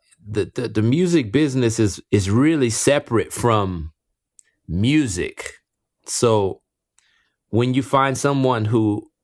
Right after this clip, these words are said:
has, it, has been able to keep their joy intact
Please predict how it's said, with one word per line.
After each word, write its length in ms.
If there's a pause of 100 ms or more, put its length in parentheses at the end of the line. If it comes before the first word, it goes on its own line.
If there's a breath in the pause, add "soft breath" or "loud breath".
(240)
has, 220
it, 240
has 160
been 160
able 240
to 260
keep 400 (500)
their 200
joy 580
intact 800